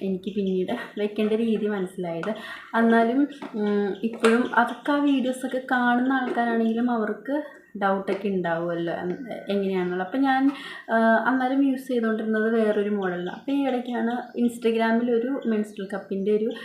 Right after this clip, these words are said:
ആ, ആ, എന്താ, ഒരു പ്രൊമോഷൻ വീഡിയോ ഞാൻ കണ്ടത്. അപ്പം അതിനകത്ത് അവർ യൂസ് ചെയ്യുന്ന, ആ, രീതി കാണിച്ചു തന്നെ, ആ മെൻസ്ട്രൽ കപ്പ് വെച്ചിട്ട് ആ ഒരു ഇത് കാണിച്ചു തന്നപ്പോൾ, ആ, ഈ രീതിയിലും വെക്കാമല്ലോ എന്ന് എനിക്ക് മനസ്സിലായി. അപ്പം ആ ഒരു രീതിയിൽ യൂസ് ചെയ്ത് കഴിഞ്ഞപ്പോൾ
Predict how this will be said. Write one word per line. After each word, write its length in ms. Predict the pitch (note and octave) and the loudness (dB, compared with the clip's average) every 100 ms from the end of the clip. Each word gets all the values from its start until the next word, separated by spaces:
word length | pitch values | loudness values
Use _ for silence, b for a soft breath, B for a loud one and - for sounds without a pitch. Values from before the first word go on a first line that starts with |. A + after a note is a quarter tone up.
| B B | B B
ആ, 40 | F#3+ | -2
ആ, 840 | F#3 F3+ F3+ F3+ - G3+ G3 F#3+ | 0 0 -2 -2 -4 -4 -2 -2
എന്താ, 140 | G3 F#3+ | -2 -2
ഒരു 140 | A3 | -2
പ്രൊമോഷൻ 600 | C4+ D4 C4 A#3+ A#3+ A#3+ | 0 0 2 0 -2 -2
വീഡിയോ 220 | A#3+ A#3 A#3+ | 0 0 2
ഞാൻ 260 | A3+ A3+ | 2 2
കണ്ടത്. 280 | G#3 E3+ E3 | 0 -4 -8
അപ്പം 240 | - - | -12 -4
അതിനകത്ത് 380 | A#3+ G#3 G#3+ G#3+ | -2 0 -2 -2
അവർ 380 | A#3+ G#3 G#3 C4+ B B B | 0 0 0 -2 B B B
യൂസ് 320 | G3 G#3 G#3+ G#3+ | -2 0 0 2
ചെയ്യുന്ന, 300 | G#3 G#3 G3+ | 0 2 0
ആ, 520 | G#3 A3 G3+ F#3 F#3 | -2 -2 -2 -2 -2
രീതി 440 | G#3 G#3 G3 F#3+ A3 | 0 -2 -2 -4 -2
കാണിച്ചു 360 | A3+ F#3+ F#3 | -2 0 -2
തന്നെ, 120 | G3 G3 | -2 0
ആ 40 | |
മെൻസ്ട്രൽ 340 | G#3+ G#3 G3+ G3 | 0 -2 -4 -6
കപ്പ് 220 | F#3+ - | -6 0
വെച്ചിട്ട് 340 | G#3+ G#3 F#3+ | 0 0 -2
ആ 80 | G#3 | -2
ഒരു 220 | G#3 G#3 | 0 0
ഇത് 200 | A3 A3 A3+ | 0 -2 -2
കാണിച്ചു 420 | G#3 F#3 F3+ G#3+ | -2 -2 -2 -2
തന്നപ്പോൾ, 640 | G3 F#3 - G#3 G#3+ G#3+ G#3 | -4 -4 -6 -4 -2 -2 -2
ആ, 180 | G3+ | -2
ഈ 160 | F#3+ G3 | -2 -2
രീതിയിലും 400 | G#3+ G#3 G#3 G#3 | -2 -2 -2 0
വെക്കാമല്ലോ 800 | G#3 F#3+ - F#3 F#3 F3+ F#3 G3 | -2 -4 -4 -2 0 0 0 0
എന്ന് 260 | G#3+ G3 | 0 0
എനിക്ക് 200 | F#3 E3+ | -2 -4
മനസ്സിലായി. 360 | F#3+ F3+ F#3 F#3 | -6 -6 -6 -8
അപ്പം 160 | - A3 | -2 0
ആ 140 | B3 | 2
ഒരു 100 | C#4+ | 0
രീതിയിൽ 340 | C#4 B3+ A#3+ | -2 -4 -4
യൂസ് 320 | B3 A#3 G#3 G#3 | -2 -2 -2 -2
ചെയ്ത് 160 | A3 | 0
കഴിഞ്ഞപ്പോൾ 260 | G#3 G3+ | 0 -2